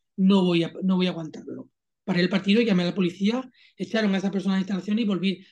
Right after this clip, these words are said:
a continuar. Lo peor fue que la federación me, me regañó, por el cual yo te-, tuve que parar el partido, por el cual yo salía en medio de comunicación denunciando.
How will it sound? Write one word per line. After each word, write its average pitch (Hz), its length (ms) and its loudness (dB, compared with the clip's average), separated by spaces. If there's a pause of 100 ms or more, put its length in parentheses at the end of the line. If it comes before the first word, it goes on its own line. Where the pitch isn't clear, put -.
(100)
a 196 140 -8
continuar. 170 520 -6 (640)
Lo 190 180 0
peor 196 200 2
fue 220 180 2
que 254 80 4
la 226 80 4
federación 190 320 2
me, 208 420 2 (280)
me 208 120 6
regañó, 185 600 0 (260)
por 208 100 2
el 185 80 2
cual 190 200 2
yo 220 120 2 (1000)
te-, 190 240 -2
tuve 254 260 2
que 202 100 -6
parar 180 220 -4
el 175 140 -4
partido, 175 420 -6
por 180 100 -4
el 170 100 -4
cual 202 200 0
yo 233 240 0 (300)
salía 214 320 0
en 240 60 2
medio 233 160 0
de 226 60 0
comunicación 214 420 -4
denunciando. 190 680 -4